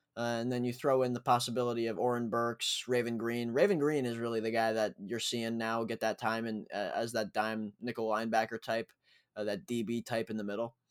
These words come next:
So I think, uh, you know, all that together puts the, the middle of the field in, in a better position than, than it was at the beginning of the year. Uh, and, and overall, I'm not, I'm not worried about that group as much as I was.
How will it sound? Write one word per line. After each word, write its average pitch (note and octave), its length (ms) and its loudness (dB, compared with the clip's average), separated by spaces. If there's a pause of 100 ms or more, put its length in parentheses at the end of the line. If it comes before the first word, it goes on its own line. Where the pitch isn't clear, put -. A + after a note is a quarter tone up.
(380)
So - 180 4
I C#3 80 6
think, E3+ 320 -2
uh, C3+ 380 6
you C3+ 100 2
know, A#2+ 120 0
all D3 220 6
that F3+ 160 6
together C3 400 2
puts - 300 -6
the, A#2+ 380 2
the B2 120 0
middle C3 260 2
of B2 60 0
the A#2+ 60 -2
field B2+ 340 2
in, A#2+ 160 -2
in B2+ 140 -2
a B2 40 0
better B2+ 280 4
position A2+ 600 -4
than, G#2+ 360 -6
than A#2+ 120 -2
it G2 100 -4
was A#2+ 360 2
at G#2+ 100 -6
the - 60 -6
beginning A2+ 340 -2
of A2 80 -4
the A2 80 0
year. A2 360 -2 (460)
Uh, G#2 340 -4
and, G2+ 220 -6
and A2+ 140 -4
overall, A2+ 480 4
I'm B2+ 160 4
not, A#2 320 0
I'm A2+ 120 -2
not G2+ 180 -2
worried A2 240 0
about G#2 200 -4
that G2+ 160 -2
group A2 240 -8
as G#2 120 -10
much G#2 180 -10
as G2+ 80 -8
I G2+ 80 -2
was. G#2+ 400 -2